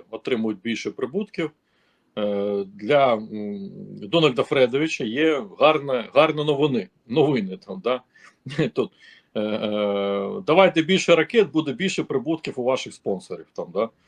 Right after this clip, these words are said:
"Ми забезпечимо так, що все буде добре". Тобто це теж, знаєте, така перемовна, е, е, о, важель тиску теж на перемовинах з, з американцями, якщо ви не бачите таку кореляцію, якщо воно в дійсності так. Тому що,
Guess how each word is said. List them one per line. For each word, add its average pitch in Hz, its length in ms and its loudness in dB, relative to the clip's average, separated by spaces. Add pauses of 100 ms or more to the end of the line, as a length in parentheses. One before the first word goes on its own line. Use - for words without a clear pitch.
(320)
"Ми 156 180 2
забезпечимо 147 720 0
так, 190 160 6
що - 120 -8
все 156 180 0
буде 123 240 -2
добре". 90 420 -6 (120)
Тобто 165 280 -4
це 220 160 0
теж, 202 220 2
знаєте, 165 360 2
така 123 360 2 (200)
перемовна, 143 500 2 (240)
е, 110 220 0 (360)
е, 113 60 2
о, 110 480 2
важель 151 300 6
тиску 143 420 0
теж 123 220 0
на 113 80 -4
перемовинах 113 720 0
з, - 100 -14
з 110 200 -2
американцями, 165 600 2
якщо 135 220 -4
ви 127 80 0
не 127 80 0
бачите 107 400 0
таку 104 160 -8
кореляцію, 135 520 0
якщо 104 180 -6
воно 104 200 -4
в 92 60 -12
дійсності 101 420 -10
так. - 280 -4
Тому 127 180 -8
що, - 260 0